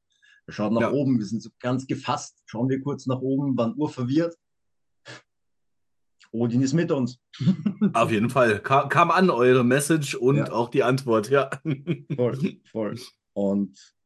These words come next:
Speaker 1: genau, ich bin dann am nächsten Tag, dann war ein richtiger, wirklich harter Sturm über die Nacht. Ich hatte ein bisschen Angst um die Amulette, <laughs> muss ich
Speaker 2: Mhm.
Speaker 1: zugeben.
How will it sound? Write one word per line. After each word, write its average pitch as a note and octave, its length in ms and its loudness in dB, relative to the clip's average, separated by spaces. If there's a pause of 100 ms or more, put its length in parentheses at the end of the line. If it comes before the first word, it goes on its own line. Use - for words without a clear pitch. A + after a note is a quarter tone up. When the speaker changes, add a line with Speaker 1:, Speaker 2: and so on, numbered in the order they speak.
(200)
Speaker 1:
genau, G#2 220 0
ich - 120 -8
bin D3+ 160 -2
dann C3+ 160 0
am A#2 140 0
nächsten C3+ 420 -4
Tag, - 260 -4
dann A#2+ 160 0
war C3 100 0
ein A#2 140 -2
richtiger, B2 720 -4 (260)
wirklich G#2 640 -4
harter A#2 300 -6
Sturm C3 520 -6 (1200)
über A2 160 -4
die G#2 100 0
Nacht. A2+ 420 -2 (1000)
Ich B2 100 -8
hatte G3+ 140 -4
ein F#3 100 0
bisschen - 340 -2
Angst F3+ 340 -4
um A3+ 120 -2
die - 80 -6
Amulette, C#4 440 0 (200)
<laughs> - 200 -12
muss C#3+ 220 -2
ich F3 100 2
Speaker 2:
Mhm. - 60 4
Speaker 1:
zugeben. D#4 580 2